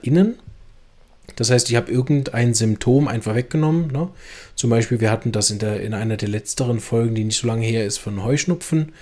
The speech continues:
ne? Man, man nimmt irgendwie nur die Augensymptome, verschreibt Euphrasia oder Allium cepa oder irgendwas sonst, ne? Für die Augenthematik,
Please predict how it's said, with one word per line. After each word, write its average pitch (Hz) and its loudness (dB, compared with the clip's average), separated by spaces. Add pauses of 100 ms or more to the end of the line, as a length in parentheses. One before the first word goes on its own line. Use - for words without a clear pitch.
(440)
ne? 143 0
Man, 117 2
man 113 2
nimmt 117 2
irgendwie 113 -2
nur 117 2
die 127 2
Augensymptome, 143 4
verschreibt 120 -2
Euphrasia 127 2
oder 113 0
Allium 107 -2
cepa 131 4 (500)
oder 110 4
irgendwas 107 4
sonst, 175 4
ne? 160 0
Für - -2
die 113 0
Augenthematik, 135 2